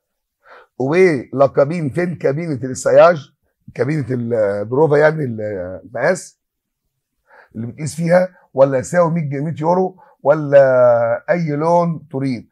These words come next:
لا طبعًا، فين كابينة ال-، ال-، القياس؟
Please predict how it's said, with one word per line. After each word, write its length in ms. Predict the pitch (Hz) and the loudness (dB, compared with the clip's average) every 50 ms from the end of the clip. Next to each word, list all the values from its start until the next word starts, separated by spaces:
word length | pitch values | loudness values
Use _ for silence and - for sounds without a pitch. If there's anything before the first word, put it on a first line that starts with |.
| _ _ | _ _
لا 120 | 135 147 151 | 0 0 2
طبعًا، 440 | 147 165 160 156 135 113 101 92 | 4 4 4 6 4 4 2 0
فين 260 | - _ - 156 156 139 | -8 _ -4 -4 -4 -2
كابينة 320 | 113 135 135 147 139 135 | -4 -4 -4 -4 -6 -6
ال-، 360 | 131 127 127 117 113 113 110 | -6 -6 -8 -8 -8 -8 -10
ال-، 260 | 107 104 101 92 - - _ _ _ _ _ _ _ | -10 -10 -10 -14 -16 -18 _ _ _ _ _ _ _
القياس؟ 560 | 101 104 110 131 147 139 120 120 - - _ | -14 -8 -4 -2 -2 -2 -2 -4 -10 -18 _